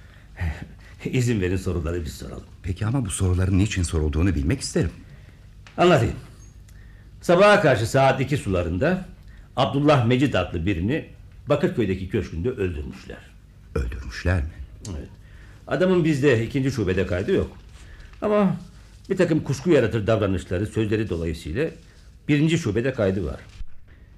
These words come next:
Speaker 1: Sizin şu kapı önünde duran Mercedes'i de cinayetten bir saat kadar önce aynı köşkün önünde bekçi görmüş. Hı? Araba içinde kimse yokmuş ama çalışır durumdaymış. Belki o yüzden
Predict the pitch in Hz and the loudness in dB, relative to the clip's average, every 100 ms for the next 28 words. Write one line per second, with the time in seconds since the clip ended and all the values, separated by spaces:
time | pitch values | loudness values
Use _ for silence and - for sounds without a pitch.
0 | - - 202 240 226 - 185 131 - 139 | -20 -4 2 4 4 6 6 6 2 0
1 | 135 143 120 110 107 104 104 90 90 80 | 4 4 4 2 2 2 2 0 -2 -4
2 | 92 170 190 - - - - - 165 170 | -2 -2 -2 -6 -20 -20 -20 -2 4 6
3 | 175 165 165 156 202 - 110 92 - 98 | 6 6 4 2 0 2 2 2 0 -2
4 | 92 101 101 85 131 180 - - - - | -2 0 -2 0 0 -2 -6 -20 -20 -10
5 | - 214 147 113 92 - 95 104 101 147 | 0 2 2 0 -4 -6 -6 -4 -2 0
6 | 120 120 - 92 76 62 - - - - | 0 0 -2 -6 -6 -8 -14 -18 -20 -20
7 | - - 135 123 - - - - - - | -20 -12 -12 -12 -16 -20 -20 -20 -20 -20
8 | - - - - 135 147 156 156 117 151 | -20 -20 -20 -4 4 6 8 6 4 4
9 | 147 147 131 135 139 - - 196 180 143 | 4 4 4 6 6 2 -2 -2 0 2
10 | 127 104 78 76 78 101 - - - - | 0 -2 -2 -2 -2 -4 -8 -20 -20 -6
11 | - 139 131 151 151 120 95 127 190 | 4 6 6 6 6 6 4 2 0